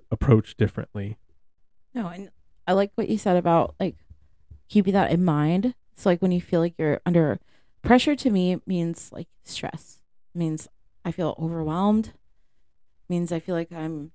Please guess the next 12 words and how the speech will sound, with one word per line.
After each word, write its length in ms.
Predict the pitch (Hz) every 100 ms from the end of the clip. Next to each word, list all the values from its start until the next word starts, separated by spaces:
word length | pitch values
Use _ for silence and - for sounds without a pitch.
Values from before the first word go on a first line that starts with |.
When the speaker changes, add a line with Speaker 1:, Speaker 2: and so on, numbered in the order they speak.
| -
Speaker 2:
tackling 580 | 185 190 185 175 170 170 190 -
too 140 | -
many 200 | 196 185
things 240 | 180 170 175
at 120 | -
once, 520 | 180 180 170 - - -
means 380 | - 165 160 156 -
I'm, 460 | 185 160 156 165 165
my 260 | 170 160 135
mind 520 | 165 165 165 170 - - - - -
is 520 | 165 151 151 156 - - - _ - - - - _ _ _
p-, 100 | -